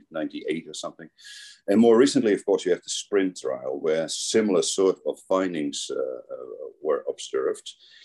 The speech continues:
Now, there, there has been some discussion about the sprint trial, uh, and there may also be a little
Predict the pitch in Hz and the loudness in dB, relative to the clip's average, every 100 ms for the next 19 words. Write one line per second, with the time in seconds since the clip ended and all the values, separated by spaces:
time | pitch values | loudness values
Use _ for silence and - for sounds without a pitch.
0 | - - - - 101 110 113 117 110 104 | -20 -20 -18 0 4 6 6 6 4 2
1 | 131 151 - 104 - 101 90 - 87 82 | 2 0 -2 -4 -2 -2 -4 -4 -2 -2
2 | - 69 65 71 67 - - 80 78 - | -2 -10 -6 -4 -4 -8 -8 -6 -6 -4
3 | 80 80 95 104 _ _ _ - 85 - | -4 -2 -2 -4 _ _ _ -4 -2 0
4 | 95 95 107 120 143 139 120 113 98 95 | 2 4 4 2 2 2 -2 -4 -8 -4
5 | 90 90 104 | -2 0 -2